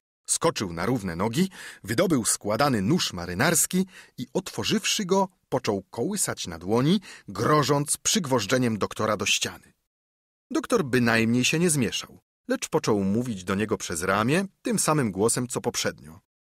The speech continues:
Może nieco donośniej, by wszyscy w izbie mogli dosłyszeć, ale zawsze spokojnie i z powagą. „Jeśli natychmiast pan nie schowa tego noża do kieszeni, ręczę słowem honoru,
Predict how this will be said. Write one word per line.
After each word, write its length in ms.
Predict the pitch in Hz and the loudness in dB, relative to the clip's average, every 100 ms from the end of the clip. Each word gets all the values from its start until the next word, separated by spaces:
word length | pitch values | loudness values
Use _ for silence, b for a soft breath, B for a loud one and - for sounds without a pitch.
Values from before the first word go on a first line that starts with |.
| - | 0
Może 260 | 226 202 | 2 4
nieco 240 | 190 - 143 | 4 2 2
donośniej, 720 | 131 127 104 - 71 80 - b b | 2 2 2 -2 -6 -18 -20 b b
by 100 | 107 | -4
wszyscy 380 | - 226 - 143 | 0 2 2 0
w 160 | - 151 | -2 -6
izbie 420 | 151 113 107 127 | -4 -4 0 2
mogli 280 | 113 101 101 | 2 -2 -2
dosłyszeć, 720 | 113 - 95 - - - - _ _ _ | 0 0 -2 -6 -6 -8 -8 _ _ _
ale 180 | 107 95 | -2 0
zawsze 300 | 135 - 117 | 0 2 0
spokojnie 640 | - - - 90 98 185 220 - | -2 -4 -10 -6 0 0 -2 -4
i 80 | 165 | -4
z 80 | - | 0
powagą. 520 | 156 104 - - _ _ _ _ _ - | 0 0 -10 -20 _ _ _ _ _ -2
„Jeśli 300 | 139 - 190 | 2 2 4
natychmiast 460 | 185 220 240 214 - | 2 2 0 0 0
pan 220 | 160 156 | 0 2
nie 100 | 147 | 2
schowa 300 | - 214 196 | 2 2 0
tego 220 | 151 123 | 0 2
noża 260 | 123 180 156 | 2 2 2
do 100 | 131 | 0
kieszeni, 600 | 135 - 175 143 110 160 - _ _ | 0 0 2 2 0 -4 -10 _ _
ręczę 320 | 131 190 190 160 | 0 2 4 2
słowem 460 | - 147 185 165 | 4 4 4 2
honoru, 580 | - 127 127 131 151 202 | 2 2 4 4 4 2